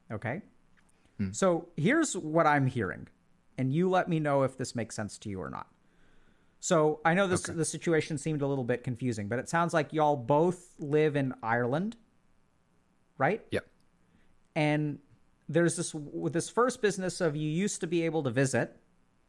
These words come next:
Speaker 1: Um,
Speaker 2: Yep.
Speaker 1: but n-, now her dad, who is also her roommate, which is weird, like,
Speaker 2: Yeah.
Speaker 1: uh, <laughs> you know, set some limits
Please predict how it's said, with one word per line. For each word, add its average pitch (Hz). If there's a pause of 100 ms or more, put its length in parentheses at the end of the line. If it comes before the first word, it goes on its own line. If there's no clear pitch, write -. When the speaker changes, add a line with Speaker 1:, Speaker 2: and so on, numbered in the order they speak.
(840)
Speaker 1:
Um, 139
Speaker 2:
Yep. - (1300)
Speaker 1:
but 156
n-, 147
now 180 (240)
her 160
dad, 156
who 165
is 139
also 170
her 151
roommate, 120
which 127
is - (220)
weird, 113 (1800)
like, 127
Speaker 2:
Yeah. -
Speaker 1:
uh, 135 (160)
<laughs> 143
you 165
know, 147
set -
some 143
limits 156